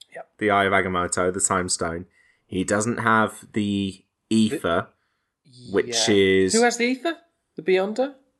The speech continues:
Speaker 1: No, not the Beyonder. The, uh, the Collector?
Speaker 2: Yes, the, so the
Speaker 1: Yeah.
Speaker 2: Collector has that. He doesn't have, um, the Soul Stone, obviously, where, where we don't know where that is, and he
Speaker 1: Yeah.
Speaker 2: doesn't have the Mind Stone, which is in
Speaker 1: Mm-hmm.
Speaker 2: Vision's head.
Speaker 1: Yeah.
Speaker 2: But, but so basically, the two that are kind of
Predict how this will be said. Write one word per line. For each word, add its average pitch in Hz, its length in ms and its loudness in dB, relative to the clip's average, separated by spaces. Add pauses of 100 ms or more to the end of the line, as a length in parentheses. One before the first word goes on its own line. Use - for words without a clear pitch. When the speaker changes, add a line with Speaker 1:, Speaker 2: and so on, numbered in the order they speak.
(140)
Speaker 1:
No, 156 160 2
not 120 80 -4
the 120 60 -4
Beyonder. 110 220 -6
The, 117 200 -4
uh, 110 340 -6 (120)
the 110 340 -8
Collector? 240 480 -2 (580)
Speaker 2:
Yes, 127 420 0
the, 117 160 2
so 127 120 2
the 117 60 4
Speaker 1:
Yeah. - 60 -10
Speaker 2:
Collector 143 380 0
has 127 220 0
that. 90 380 0 (420)
He 120 240 0
doesn't 135 560 -2 (200)
have, 117 680 2 (360)
um, 104 640 2
the - 140 -6
Soul 98 260 4
Stone, 92 300 0
obviously, 87 420 -2
where, 90 140 0
where 98 240 0
we 92 80 0
don't 92 160 0
know 85 60 -4
where 87 140 0
that 85 160 -2
is, 85 180 -2
and 92 80 -6
he 92 40 -2
Speaker 1:
Yeah. 92 60 -6
Speaker 2:
doesn't 95 200 0
have 90 120 -2
the 98 80 0
Mind 90 240 -2
Stone, 82 260 -2
which 58 120 -6
is - 60 -2
in - 80 -2
Speaker 1:
Mm-hmm. 123 60 -10
Speaker 2:
Vision's 85 320 -4
head. 76 260 -6 (140)
Speaker 1:
Yeah. 120 120 -6 (260)
Speaker 2:
But, 113 400 -6
but 160 200 -2
so - 120 0
basically, 160 580 0
the 113 100 0
two 165 360 2
that 156 140 4
are 131 40 2
kind 127 320 0
of 110 180 2